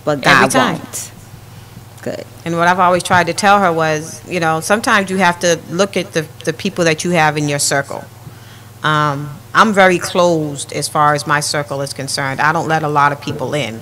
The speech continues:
Speaker 2: I, you can count. My girls can tell you every single one of my friends, 'cause that's just how I am. And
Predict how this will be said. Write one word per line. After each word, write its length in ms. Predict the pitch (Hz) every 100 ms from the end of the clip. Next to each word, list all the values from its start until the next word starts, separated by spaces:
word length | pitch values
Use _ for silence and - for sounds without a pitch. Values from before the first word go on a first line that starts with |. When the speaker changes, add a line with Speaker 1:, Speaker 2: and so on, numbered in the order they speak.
| -
Speaker 2:
I, 300 | 139 139 135
you 100 | 151
can 160 | 151 151
count. 380 | - 185 147 - - - -
My 180 | 180 226
girls 280 | 220 208
can 120 | 202 190
tell 160 | 185
you 120 | 160
every 200 | 165 180
single 220 | 175 180 165
one 120 | 160
of 60 |
my 140 | 156 151
friends, 440 | - 123 - - - - - - - - - - -
'cause 120 | 160
that's 200 | 165 175
just 180 | 170 165
how 180 | 165 147
I 160 | 147
am. 360 | 151 165 151 - - - - - -
And 380 | 170 170 170